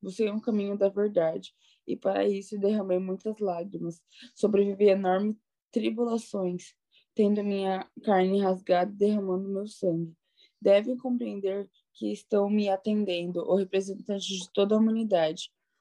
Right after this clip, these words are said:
o maravilhoso verdadeiro Pai. Agora, estamos enfrentando o cume final que devemos escalar, juntamente com o padrão de restaurar o direito dos pais. Devo estabelecer o direito do filho mais jovem.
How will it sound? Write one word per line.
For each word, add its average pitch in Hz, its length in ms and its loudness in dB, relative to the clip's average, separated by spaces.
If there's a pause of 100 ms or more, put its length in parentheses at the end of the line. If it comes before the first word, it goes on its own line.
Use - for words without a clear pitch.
(120)
o 208 80 -2
maravilhoso 208 680 2
verdadeiro 214 460 -2
Pai. 160 340 -6 (720)
Agora, 190 640 4
estamos 208 400 -6
enfrentando 220 560 0
o 208 60 2
cume 226 320 0
final 220 600 -4 (480)
que 214 140 -2
devemos 190 500 0
escalar, 180 640 0 (240)
juntamente 214 680 0
com 214 160 -2
o 214 40 -2
padrão 202 440 0
de 214 120 0
restaurar 208 500 0
o 196 80 -8
direito 196 400 -6
dos 196 200 -8
pais. 160 460 -4 (440)
Devo 208 240 2
estabelecer 202 680 0
o 202 40 -8
direito 190 420 -4
do 196 120 -4
filho 202 280 -4
mais 202 220 0
jovem. 165 460 2